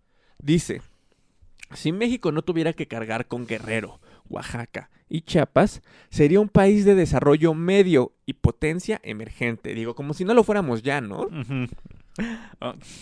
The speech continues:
Speaker 2: o sea, ¿cómo puede ser clasista y racista al mismo tiempo en un solo tuit?
Speaker 1: Eh, ahí está Cuadri, ¿no?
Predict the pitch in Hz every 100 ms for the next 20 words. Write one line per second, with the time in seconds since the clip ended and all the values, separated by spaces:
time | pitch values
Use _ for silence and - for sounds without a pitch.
0 | - - - - - - 110 139 127 135
1 | 117 123 - 113 151 147 170 - 127 107
2 | 107 151 - 170 - 151 127 123 120 113
3 | 117 113 120 117 113 151 143 139 120 113
4 | 123 113 113 120 117 107 113 107 - _
5 | 110 104 - 135 139 98 76 - 110 -
6 | 262